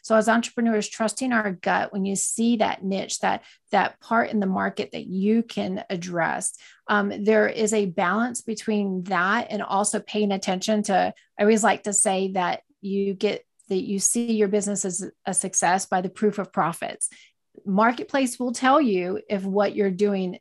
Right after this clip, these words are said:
is valuable to them because they're gonna put their money where their mouth is.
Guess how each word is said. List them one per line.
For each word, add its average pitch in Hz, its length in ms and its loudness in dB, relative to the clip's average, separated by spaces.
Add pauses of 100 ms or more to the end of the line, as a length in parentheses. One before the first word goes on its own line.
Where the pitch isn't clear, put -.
(140)
is 185 200 0
valuable 180 680 0
to 185 180 -8
them 151 260 -6
because 196 320 -2
they're 196 140 0
gonna 202 140 0
put 208 160 -2
their 202 140 0
money 190 260 0
where 180 100 0
their 180 120 -2
mouth 160 360 -4
is. - 380 -14